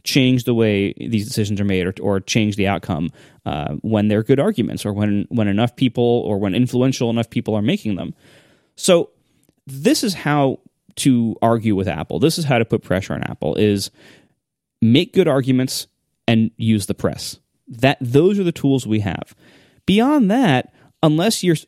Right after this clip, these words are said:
unless you're planning on becoming Facebook or Uber, you basically have to work within the system that we have. And that's not necessarily a horrible thing,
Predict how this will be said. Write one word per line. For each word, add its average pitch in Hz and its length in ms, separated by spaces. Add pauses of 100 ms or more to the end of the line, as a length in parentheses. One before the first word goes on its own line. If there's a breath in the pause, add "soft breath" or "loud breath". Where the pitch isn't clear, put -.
unless 165 280
you're 156 60
planning 160 260
on 135 100
becoming 139 340
Facebook 143 480
or 113 140
Uber, 110 440 (340 soft breath)
you 160 140
basically 208 380
have 175 120
to 135 80
work 151 220
within 131 180
the 107 80
system 107 300
that 87 100
we 90 100
have. 143 580 (560 soft breath)
And 151 340
that's 196 220
not 262 120
necessarily 175 580
a 135 60
horrible 123 440
thing, 110 520